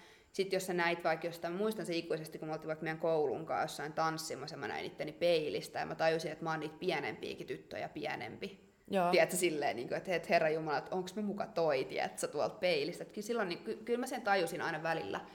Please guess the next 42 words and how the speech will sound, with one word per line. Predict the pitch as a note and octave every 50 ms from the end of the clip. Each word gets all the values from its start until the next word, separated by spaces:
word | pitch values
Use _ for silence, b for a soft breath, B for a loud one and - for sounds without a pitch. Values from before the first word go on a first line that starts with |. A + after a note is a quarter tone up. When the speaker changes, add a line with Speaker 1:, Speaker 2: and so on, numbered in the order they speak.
| B B B B B B B -
Speaker 1:
Enkä | F#3 F#3 G3+
mä | G3
pitänyt | F#3 G3+ F#3 F#3 F3 D#3+
itteeni | E3+ E3+ - D#3+ D#3+ D#3
mitenkään | D#3+ D#3+ D#3 D#3 - D#3+ D#3+ D#3+
niinku | D#3+ D#3+ D#3 D#3+ D#3+
lihavana | D#3+ F3 G3+ G3+ G#3 - - - - - - - - - - - -
todellakaan, | E3+ E3+ D#3+ D#3+ D#3 D3+ D#3 E3 D#3+ - - B2+ C#3
mut | D3 D#3+ -
kyllä | - E3 D#3+ D#3+
mä | E3+
halusin | D#3+ E3 E3 E3 E3 E3+ E3+ -
aina | D3+ F3 E3 E3 - -
enemmän. | F3+ F#3 F3 E3+ - - - - - - D3+ A3 G#3+ - - - -
Speaker 2:
Joo, | G3+ F#3 E3 E3
ja | D#3+ E3
sä | F3+ F3
halusit | F#3 F#3 F3 E3+ F3+ F3+ -
niinku | F3 D#3+ D#3+ D#3+ -
ylläpitää, | - C3 D3 D3+ C3+ A2+ - - D#3+ - - - -
et | - F3+ F#3+
sä | F3+
Speaker 1:
Joo. | E3+ - - D#3
Speaker 2:
et | E3+ F3+ - - - - - -
vahingoskaan | - F3 F3 D3+ F2 - F3 - - E3 C#3+ E3 D#3 D3
laita | - - - - D#3 D#3
lisää | - F3 - - G2
painoa | - - - G#3 - G#3+ A3 G#3
päälle. | - - - F3+ E3 E3+ F3+ G3 G3 F#3+
Speaker 1:
Joo, | F#3 F3 E3+ E3
ei, | - D#3+ D#3+ D#3 D3+
et | D#3+ D#3+ - - -
sitä | - - F3 - F3+ F3+
mä | G3 G#3+
niinku | G#3 E3 D3 - -
tuijotin | - - D3 D3 D3+ D3 E3+ - - F3+ G3
kyllä | F#3 F#3 - -
joka | - - - - -
päivä, | - - A#2+ C#3 - F#3+ G#3+ G#3 - - - - -
sitä | - - F3+ F#3 G#3+
painoa. | - - F#3+ F3 E3 F3 F#3 F#3+ F#3+ G3+ G#3 G3 - - - -
Mähän, | F#3+ F#3 F#3 F#3 D#3+ G3+